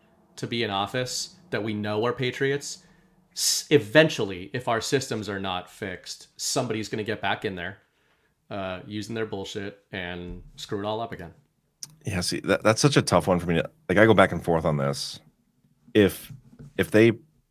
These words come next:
Speaker 2: I don't know, like, they, they needed the will of the people at some point. Like, I think they needed it in twenty sixteen for him to do what he needed to do in twenty twenty. So he needed to legitimately win that election. Did they actually stop the cheating? I don't know.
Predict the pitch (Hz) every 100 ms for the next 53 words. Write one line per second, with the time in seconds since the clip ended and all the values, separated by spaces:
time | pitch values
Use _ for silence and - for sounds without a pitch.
0 | _ _ _ _ _ _ 107 95 92 82
1 | 76 - _ 98 120 80 117 117 135 110
2 | 98 104 85 85 98 87 80 87 78 76
3 | 65 - 87 80 - - - - _ _
4 | _ _ _ 113 117 104 95 98 90 -
5 | 78 92 80 76 - 92 76 69 - -
6 | 90 87 85 82 78 71 69 90 85 80
7 | 76 78 73 76 67 - 82 67 65 -
8 | - - - - 92 98 95 87 92 82
9 | 90 85 73 80 78 73 73 85 78 69
10 | 65 _ _ _ _ - 87 87 85 -
11 | 87 - 85 85 80 87 90 80 78 82
12 | 76